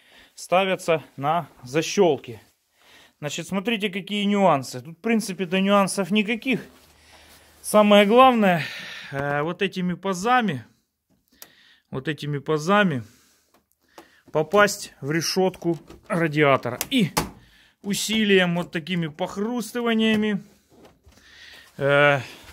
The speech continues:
защелкнуть, завести бампер в защелки. Сверху защелкнуть в решетку, э, радиатора фальш-решетку, вот это знаком Volkswagen, под фарами завести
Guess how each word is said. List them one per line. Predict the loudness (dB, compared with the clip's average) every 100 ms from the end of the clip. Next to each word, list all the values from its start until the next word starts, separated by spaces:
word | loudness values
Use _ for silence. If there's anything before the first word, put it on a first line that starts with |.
| -14
защелкнуть, | -6 -6 -2 2 2 0 -6 -6 -12
завести | -6 -4 -4 -8 -8 -8
бампер | 2 4 4 0 -4 -6 _ _ _ _ _ _ -16
в |
защелки. | -6 -4 -2 0 2 2 -4 -16 -18 _
Сверху | -14 -2 2 2 0 -6
защелкнуть | -4 -4 0 0 0 -2 -8
в | -6
решетку, | -6 -2 -2 -2 -6 -12 -12 _ _ _ _ _ _
э, | 0 4 6 4 2 -2 -10
радиатора | -8 0 2 4 4 2
фальш-решетку, | 2 -2 -2 -6 -4 -2 -2 -2
вот | -2
это | 0 0
знаком | 0 -2 -4 -6
Volkswagen, | -6 -8 -2 -2 -2 -8 _ -20 -20 -20 _
под | -2 0
фарами | 6 8 8 4 2
завести | 0 -2 -4 -6 -6 -6